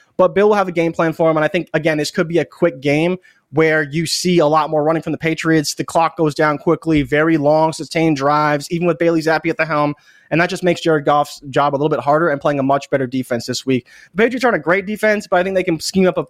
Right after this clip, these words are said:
a plan for Jared Goff, especially if Amon-Ra Saint Brown and Swift and potentially even Chark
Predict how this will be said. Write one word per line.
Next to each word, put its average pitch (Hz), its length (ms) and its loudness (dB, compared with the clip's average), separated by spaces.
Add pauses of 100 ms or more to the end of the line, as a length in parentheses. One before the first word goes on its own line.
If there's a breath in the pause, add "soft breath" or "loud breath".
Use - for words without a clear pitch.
(140)
a 151 40 0
plan 160 280 0
for 147 100 -8
Jared 147 280 0
Goff, 143 320 2
especially 151 760 -2 (200 loud breath)
if - 140 0
Amon-Ra 156 320 0
Saint 143 280 -2
Brown 135 340 0
and 123 100 -4
Swift 143 500 0
and 131 120 -4
potentially 147 300 -2
even 131 120 -4
Chark 135 340 0